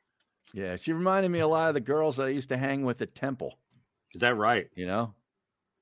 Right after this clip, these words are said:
Speaker 2: She's
Speaker 1: Yeah.
Speaker 2: funny as hell, but
Speaker 1: I know.
Speaker 2: um, but
Speaker 1: I
Speaker 2: yeah,
Speaker 1: know.
Speaker 2: I, I have not seen it, Joey B. I'm sorry. I'll have to watch it on YouTube and report back.
Speaker 1: And s-, Tony Bruno is still banned on Twitter. I didn't know that, uh, I didn't know there was an update on that.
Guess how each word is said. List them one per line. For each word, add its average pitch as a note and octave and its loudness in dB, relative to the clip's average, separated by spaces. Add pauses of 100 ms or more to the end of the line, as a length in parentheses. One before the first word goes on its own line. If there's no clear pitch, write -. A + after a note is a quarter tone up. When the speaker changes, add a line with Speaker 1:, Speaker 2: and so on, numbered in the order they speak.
Speaker 2:
She's G#2+ -4
Speaker 1:
Yeah. E2 -8
Speaker 2:
funny C3 2
as F2 -2
hell, G#2+ 2
but C#2+ -8
Speaker 1:
I G2 -4
know. A2 -2 (540)
Speaker 2:
um, D#2+ -4 (240)
but F#2 -4
Speaker 1:
I - -4
Speaker 2:
yeah, F#2+ 0
Speaker 1:
know. - -8
Speaker 2:
I, F#2+ 0
I G2 4
have A2+ 2
not A#2+ 2
seen A#2 -4
it, F2 -4
Joey D#2+ -4
B. D#2+ -6
I'm E2+ -6
sorry. E2+ -6
I'll E2 0
have F2 -4
to G2+ -6
watch F#2+ 0
it F#2 -8
on E2 -6
YouTube E2+ -6
and D2+ -8
report E2 -8
back. D#2+ -6 (280)
Speaker 1:
And G#2 -6
s-, - -16 (100)
Tony D#3 0
Bruno B2 -2
is D#2+ -8
still A#2+ -4
banned G#2 -4
on E2 -4
Twitter. E2 -2
I D2+ -4
didn't G2 -6
know F#2+ 0
that, F2 -8
uh, D#2+ -4 (160)
I C#2+ -14
didn't F#2 -8
know F#2 -6
there E2 -8
was D2 -10
an D#2 -8
update C#2 -6
on B1 -12
that. - -16